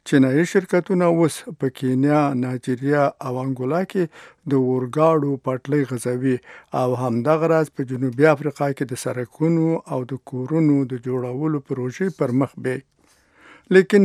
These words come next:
ځینې افریقایان اندېښنه لري د دوی حکومت د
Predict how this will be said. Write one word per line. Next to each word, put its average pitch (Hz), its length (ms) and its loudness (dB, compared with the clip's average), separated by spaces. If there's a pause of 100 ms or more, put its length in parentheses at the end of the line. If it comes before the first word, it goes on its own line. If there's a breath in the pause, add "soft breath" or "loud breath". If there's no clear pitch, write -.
(100)
ځینې 202 260 6 (240)
افریقایان 143 880 0 (400 loud breath)
اندېښنه 139 460 4 (100)
لري 147 180 4 (140)
د 127 160 0
دوی 143 180 2
حکومت 135 500 0
د 139 80 -2